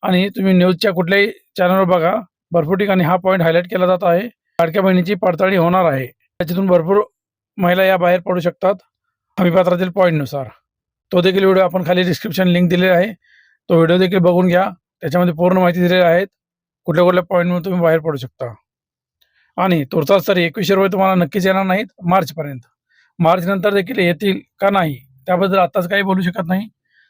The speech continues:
सरकारचे नवीन नवीन निर्णय बदलत असतात, त्यामुळे तुम्ही अपडेट राहा. आणि ज्यांना पैसे मिळाले त्यांचं ठीक आहे, ज्यांना नाही मिळालं त्यांच्यासाठी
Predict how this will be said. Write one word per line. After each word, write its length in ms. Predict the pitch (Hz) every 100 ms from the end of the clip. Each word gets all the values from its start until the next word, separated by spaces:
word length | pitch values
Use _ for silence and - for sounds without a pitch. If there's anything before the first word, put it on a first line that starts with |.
| _
सरकारचे 400 | - 147 185 185
नवीन 240 | 190 190
नवीन 160 | 190 196
निर्णय 260 | 180 175 185
बदलत 280 | 175 170 190
असतात, 320 | 180 202 202 _ _
त्यामुळे 280 | 202 190 185
तुम्ही 140 | 190 196
अपडेट 300 | 175 190 190
राहा. 200 | 190 208 202
आणि 140 | 175 185
ज्यांना 260 | 170 170
पैसे 220 | 190 196 185
मिळाले 240 | 196 190
त्यांचं 220 | 190 180 185
ठीक 180 | 202 190
आहे, 200 | 185 214 - _ _ -
ज्यांना 300 | 165 165 185
नाही 160 | 196
मिळालं 360 | 202 202 190 208 233 _
त्यांच्यासाठी 340 | 180 160 180